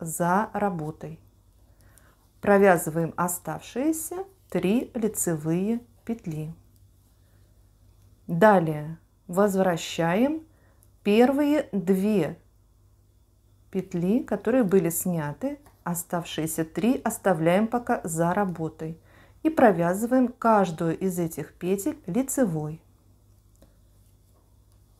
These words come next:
Теперь возвращаем с дополнительной спицы на левую спицу оставшиеся три лицевые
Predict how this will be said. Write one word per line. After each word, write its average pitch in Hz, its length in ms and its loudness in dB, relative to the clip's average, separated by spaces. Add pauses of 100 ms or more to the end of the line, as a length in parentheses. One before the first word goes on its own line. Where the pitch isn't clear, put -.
(500)
Теперь 214 360 2
возвращаем 190 960 2
с 151 60 -8
дополнительной 185 840 0
спицы - 640 -6 (420)
на 196 180 6
левую 165 380 4
спицу - 480 -8
оставшиеся 175 880 -4
три 208 280 0
лицевые 170 840 0